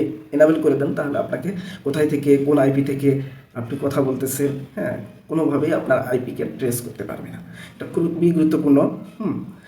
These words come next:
একটা বিষয় এইখান থেকে। এখন অনেক সময় দেখা যাচ্ছে যে, আহ, হ্যাকার কী করবে, আপনাকে লিঙ্ক পাঠাবে, ফিশিং লিঙ্ক যেটাকে বলা হয়। ফিশিং লিঙ্ক পাঠায়া আপনার, আহ, ওই লিঙ্কে ক্লিক করলে আপনার আইডি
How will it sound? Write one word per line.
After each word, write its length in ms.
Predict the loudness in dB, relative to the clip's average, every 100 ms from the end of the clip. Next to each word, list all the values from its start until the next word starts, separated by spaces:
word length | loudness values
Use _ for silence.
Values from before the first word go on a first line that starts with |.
| -20 -14
একটা 440 | -2 4 4 4 -4
বিষয় 300 | -4 -2 -4 -2
এইখান 300 | 0 0 0
থেকে। 200 | 0 0
এখন 360 | 0 0 0 -4 -2
অনেক 180 | 2 4
সময় 200 | 4 4
দেখা 200 | 4 2
যাচ্ছে 240 | 0 -4
যে, 320 | 0 2 2 0 -10 -10
আহ, 200 | -2 0
হ্যাকার 320 | 2 4 6 4
কী 100 | 4
করবে, 300 | 2 2 -2 -6
আপনাকে 300 | -4 -2 0
লিঙ্ক 380 | 4 6 6 6
পাঠাবে, 240 | 0 -2 -2
ফিশিং 320 | 0 4 4
লিঙ্ক 240 | 4 0 -4
যেটাকে 280 | -6 -8
বলা 180 | -10 -10
হয়। 180 | -12 -12 -18 -20 _ -20 -16 -10
ফিশিং 340 | -4 0 4 6
লিঙ্ক 420 | 10 10 10 6
পাঠায়া 360 | 4 8 8
আপনার, 320 | 10 8 4 2
আহ, 720 | -2 -16 -20 -6 -2 0 -2 -4 4
ওই 120 | 6
লিঙ্কে 300 | 8 10 10
ক্লিক 380 | 8 6 4 4
করলে 180 | 2 2
আপনার 240 | 4 6
আইডি 480 | 4 2 -2 -6